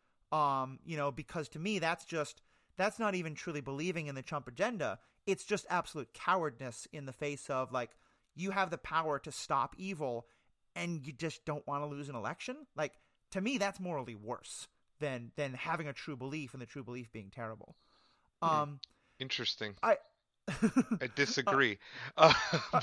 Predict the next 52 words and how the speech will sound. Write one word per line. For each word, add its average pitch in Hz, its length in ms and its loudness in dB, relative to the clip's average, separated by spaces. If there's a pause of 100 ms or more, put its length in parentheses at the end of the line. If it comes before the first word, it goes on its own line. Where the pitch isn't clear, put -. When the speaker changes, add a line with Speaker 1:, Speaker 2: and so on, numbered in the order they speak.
Speaker 2:
but 147 120 8
okay. - 240 4
Speaker 1:
well, 302 120 12
actually, 311 160 6
let's, 277 200 2
let's, 262 140 -2 (100)
let's 240 140 0
go 262 140 6
a - 20 2
little 247 160 2
deeper 226 200 0
on 143 100 2
that. 127 200 -2
So, 175 140 0
so 165 120 -6
what, 180 220 4
what, 175 240 -2
where 175 160 2
would 165 140 0
you 170 80 -2
see 147 160 -6
that? 123 240 -2 (100)
And 156 80 -4
then 170 80 4
I 170 40 6
wanna 156 160 2
shift - 220 -6
to - 40 -16
the 135 80 -2
other 135 140 0
example 127 280 -6
I - 20 -4
was 123 60 -4
gonna 190 100 8
Speaker 2:
Well, - 60 6
Speaker 1:
bring 127 140 -8
up. 123 160 -6
Speaker 2:
again, 131 380 6 (180)
um, 107 340 0 (320)
I, 131 140 2 (160)
I 123 80 -2
guess 143 340 0
from, 117 380 -4
from 117 240 -6
my 131 160 -2
perspective, - 640 -8 (120)
the, 101 320 -8 (1000)
uh, 107 300 0 (1500)
from, 160 240 -2
from 139 180 -2
my 139 100 -2
perspective, 135 520 -4